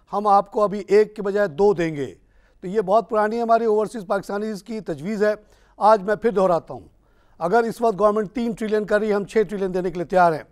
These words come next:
अब बड़े आसानी से हम छः ट्रिलियन, अ, कमाएंगे। क्यों कि अभी तो आपको पता है कि टैक्स वाला जो आता है किसी भी आदमी के पास जिस पर टैक्स लगना है, उसको खुद ही तजवीज़ देता है कि आप एक तिहाई गवर्नमेंट को दे दें,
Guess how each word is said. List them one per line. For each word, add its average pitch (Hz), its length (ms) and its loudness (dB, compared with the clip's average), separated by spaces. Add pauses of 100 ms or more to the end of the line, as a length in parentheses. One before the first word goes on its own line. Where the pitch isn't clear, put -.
(380)
अब 165 120 -10
बड़े 240 180 6
आसानी 220 440 4
से 247 100 0
हम 220 100 2
छः 208 180 0
ट्रिलियन, 196 300 -6
अ, 190 540 -2 (300)
कमाएंगे। 190 440 0
क्यों 220 360 -2 (480)
कि 220 160 2
अभी 214 340 0
तो 233 140 4
आपको 208 260 4
पता 214 220 2
है 226 100 6
कि 226 200 0 (280)
टैक्स 214 420 0
वाला 226 180 4
जो 214 140 2
आता 196 320 6
है 208 100 8
किसी 202 240 -8
भी 202 380 -6
आदमी 170 260 -4
के 185 100 -4
पास 180 240 0
जिस 160 120 -14
पर 190 120 -10
टैक्स 185 260 -4
लगना 175 260 0
है, 160 140 0 (440)
उसको 240 240 -2
खुद 240 220 -4
ही 277 80 0
तजवीज़ 226 380 0
देता 208 280 4
है 220 100 6
कि 208 80 -2
आप 208 260 4
एक 202 200 2
तिहाई 208 220 4
गवर्नमेंट 185 300 0
को 220 80 2
दे 208 120 4
दें, 208 160 -2